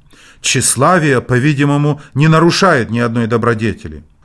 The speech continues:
Оно, воровским образом отъяв у человека памятование о Боге, о несказанном величии Божием,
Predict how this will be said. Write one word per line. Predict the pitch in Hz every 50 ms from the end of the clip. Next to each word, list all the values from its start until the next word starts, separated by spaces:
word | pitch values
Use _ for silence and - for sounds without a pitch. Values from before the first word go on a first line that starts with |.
| _ _
Оно, | - 127 135 139 147 156 175 180 175 180 -
воровским | 95 113 151 156 160 156 - - - 190 196 190 180 190
образом | - 190 196 175 131 - 147 120 - 147 131 135
отъяв | 131 131 131 156 156 156 151 -
у | -
человека | 151 - - 151 139 139 135 120 147 170 165 170 156 139 123 - - - _ -
памятование | 156 147 147 143 135 131 135 127 123 127 127 123 123
о | - - 110
Боге, | 101 92 143 175 185 156 104 98 78 - - _ _ _
о | - 117
несказанном | 139 147 139 - - - 170 170 147 160 165 170 165
величии | 139 135 151 147 175 196 190 - - 170 165
Божием, | 143 113 147 151 143 127 - 113 104 92 85 80 80